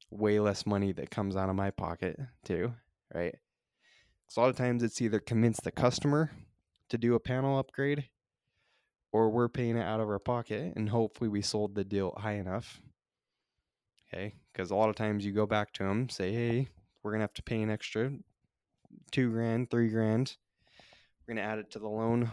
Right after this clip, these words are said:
Sometimes people cancel over that stuff. Okay, so just last week, an extra thousand dollars in my pocket just from that one piece of knowledge.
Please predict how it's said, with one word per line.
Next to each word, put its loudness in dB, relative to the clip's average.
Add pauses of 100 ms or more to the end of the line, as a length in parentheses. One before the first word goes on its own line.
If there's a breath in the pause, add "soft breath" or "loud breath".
(100)
Sometimes 2
people 0 (400)
cancel 2
over 2
that -2
stuff. -6 (1300 soft breath)
Okay, 0
so 2
just 2
last 0
week, -2
an -2
extra -2
thousand 4
dollars 2 (580)
in 6
my 6
pocket 0 (200)
just 0
from -2
that -2
one -2
piece -6
of -10
knowledge. -6